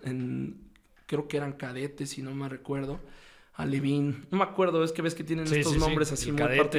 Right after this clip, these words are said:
Speaker 1: particulares.
Speaker 2: alevín, sí.
Speaker 1: Eh, en un po-, en un lugar que se llama Gallá, en
Speaker 2: Ok.
Speaker 1: Cataluña. Estuve cerca de un mes entrenando esta categoría.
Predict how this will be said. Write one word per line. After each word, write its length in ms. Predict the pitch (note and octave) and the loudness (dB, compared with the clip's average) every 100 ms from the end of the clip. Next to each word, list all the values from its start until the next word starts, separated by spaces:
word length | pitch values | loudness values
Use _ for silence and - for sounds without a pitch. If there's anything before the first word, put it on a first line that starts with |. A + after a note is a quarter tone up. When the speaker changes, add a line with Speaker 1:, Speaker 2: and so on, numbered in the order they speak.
| C3+ | 4
Speaker 1:
particulares. 240 | D3 D#3 D#3 | 4 2 2
Speaker 2:
alevín, 220 | C#3 D#3+ D3 | 0 -2 -8
sí. 260 | - D#3 - - - | -8 -8 -10 -14 -2
Speaker 1:
Eh, 380 | D#3 D3+ D#3 E3 | 0 2 0 2
en 180 | D#3+ E3+ | 2 4
un 280 | F#3 F#3 | 2 2
po-, 220 | F#3 G3+ D#3 | 0 0 2
en 160 | D#3 | 2
un 500 | E3+ F#3 F3+ F3 F3 | 0 0 -2 -2 0
lugar 200 | E3+ E3+ | 2 4
que 80 | - | 4
se 20 | |
llama 200 | F#3 F3 | 2 2
Gallá, 600 | D#3 D3+ D#3+ F#3 G3+ - - - | 4 6 8 8 6 0 -16 -8
en 220 | - C#3 | -2 0
Speaker 2:
Ok. 80 | C#3 | 2
Speaker 1:
Cataluña. 640 | D#3 D3+ D3+ E3 E3+ D#3+ E3 - - - - | 2 2 2 2 2 0 -2 -12 -20 -20 -12
Estuve 720 | C#3+ - D#3+ D#3+ D3+ D3+ - - | -10 -4 0 4 4 2 -4 -4
cerca 320 | E3 E3 E3 | -2 2 2
de 80 | D#3+ | 4
un 100 | E3 | 2
mes 180 | E3 E3 | 0 0
entrenando 540 | D3+ C#3 C#3 D3 D#3 | 0 0 0 0 0
esta 240 | C#3+ D#3 D3+ | -2 -2 -2
categoría. 720 | C#3 C#3 C3 C#3 D#3 F#3+ | -2 -2 0 0 0 -2